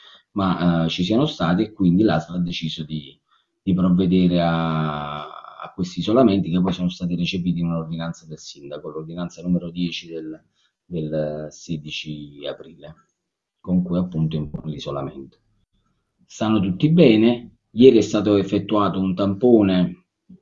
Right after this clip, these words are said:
anche sulla compagna, eh, del farmacista. Eh, ecco, voglio ricordare che, che un'altra persona che lavora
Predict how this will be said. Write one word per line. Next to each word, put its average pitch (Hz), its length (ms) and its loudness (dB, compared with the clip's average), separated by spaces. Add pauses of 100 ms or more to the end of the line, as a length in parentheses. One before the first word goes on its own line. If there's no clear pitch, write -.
(500)
anche 92 440 2
sulla 82 280 2
compagna, 85 720 2 (480)
eh, 76 760 0
del 82 160 -2
farmacista. 107 920 0 (100)
Eh, 80 800 -2
ecco, 82 320 -4
voglio 85 180 0
ricordare 87 480 -2
che, 82 340 -6
che 82 100 -6
un'altra 90 600 -4
persona 92 400 -6
che 87 100 -4
lavora 90 420 2